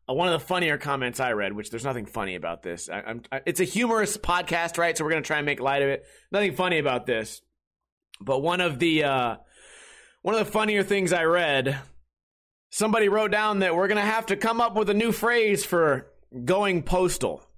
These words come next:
because that's what used to be, like, the slang for a disgruntled employee shooting up their workplace. Now it's a college campus. Anyways, turns out the guy's, like, not a Trumper. No one cares. And, uh, oh, Joe Biden,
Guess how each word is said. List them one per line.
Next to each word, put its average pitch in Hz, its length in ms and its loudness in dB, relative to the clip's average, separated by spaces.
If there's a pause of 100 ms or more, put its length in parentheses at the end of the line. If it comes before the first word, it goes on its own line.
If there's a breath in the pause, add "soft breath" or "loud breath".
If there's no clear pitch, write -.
(800)
because 139 320 0
that's 139 280 -2
what 139 200 2
used 143 260 0
to 143 60 -2
be, 143 140 2
like, 143 220 2
the 127 80 -4
slang 139 420 -2
for 120 480 0 (600)
a 117 80 -2
disgruntled 135 600 -2
employee 139 720 0
shooting 139 320 -2
up 135 140 -4
their 131 280 0
workplace. 143 680 -2
Now 117 280 -2
it's 117 180 -6
a 104 240 -2 (960 loud breath)
college 165 340 0
campus. 170 640 -2
Anyways, 143 540 2
turns 165 260 0
out 160 160 0
the 135 60 -10
guy's, 143 420 0
like, 123 220 -4 (280)
not 165 220 -2
a 165 60 -2
Trumper. 156 400 0
No 156 140 0
one 147 140 0
cares. 135 720 0 (140)
And, 120 400 -4
uh, 113 320 0
oh, 226 240 2
Joe 196 240 0
Biden, 151 600 0